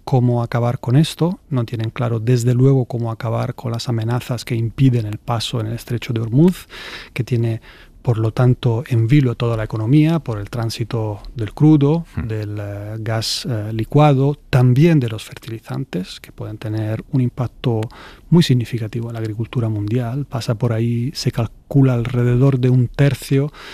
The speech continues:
Speaker 1: de productos
Speaker 2: ¿Tanto?
Speaker 1: fertilizantes. Sí, sí,
Speaker 2: Hmm.
Speaker 1: sí, sí, que, que, mm, tiene mucha relevancia, ¿no? Entonces, es un problema serio que, de prolongarse, causará un impacto sensible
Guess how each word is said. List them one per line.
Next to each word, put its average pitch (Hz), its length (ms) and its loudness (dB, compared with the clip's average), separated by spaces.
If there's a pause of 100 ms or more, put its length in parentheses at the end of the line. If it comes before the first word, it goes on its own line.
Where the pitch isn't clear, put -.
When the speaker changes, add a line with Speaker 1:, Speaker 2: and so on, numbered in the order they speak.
(260)
Speaker 1:
de 127 100 4
productos 120 460 0
Speaker 2:
¿Tanto? 113 180 2
Speaker 1:
fertilizantes. 131 520 -4
Sí, 127 200 -2
sí, - 140 -2
Speaker 2:
Hmm. 127 60 0
Speaker 1:
sí, 139 140 -2
sí, 127 200 0
que, 113 300 -4 (480)
que, 110 580 2
mm, 113 560 -2
tiene 120 200 6
mucha 123 260 4
relevancia, 131 640 2
¿no? 120 140 -6
Entonces, 135 420 2 (640)
es - 180 2
un 135 60 6
problema 113 380 0
serio 160 400 4 (500)
que, 127 320 2
de 113 120 -2
prolongarse, 120 720 0
causará 117 420 -4
un 120 80 2
impacto 120 400 -2
sensible 165 640 2